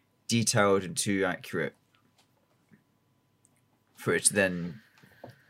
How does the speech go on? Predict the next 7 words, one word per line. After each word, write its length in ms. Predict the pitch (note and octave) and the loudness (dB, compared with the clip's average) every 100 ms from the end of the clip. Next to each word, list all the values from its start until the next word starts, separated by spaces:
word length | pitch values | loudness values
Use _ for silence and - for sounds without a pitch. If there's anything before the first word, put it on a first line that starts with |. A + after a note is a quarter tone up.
| _ _ _ | _ _ _
contradict 640 | - A2 G2 - F#2+ D#2+ - | -6 -4 -4 -4 -2 -2 -6
and 100 | E2 | -8
it 80 | D#2 | -6
to 60 | |
be 100 | - | -4
a 60 | F#2+ | -4
murder-suicide. 920 | F2+ E2+ E2 - E2+ E2 - D2+ D2+ | -4 -4 -2 -2 -2 -4 -4 -4 -8